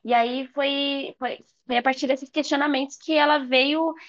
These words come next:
começou a caminhar, sabe? Foi onde eu comecei a me abraçar mais. E eu não posso, de jeito nenhum, deixar de falar que a terapia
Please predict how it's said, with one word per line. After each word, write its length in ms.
começou 360
a 40
caminhar, 680
sabe? 580
Foi 220
onde 140
eu 40
comecei 340
a 40
me 100
abraçar 500
mais. 420
E 80
eu 80
não 180
posso, 540
de 180
jeito 380
nenhum, 340
deixar 260
de 80
falar 420
que 280
a 80
terapia 680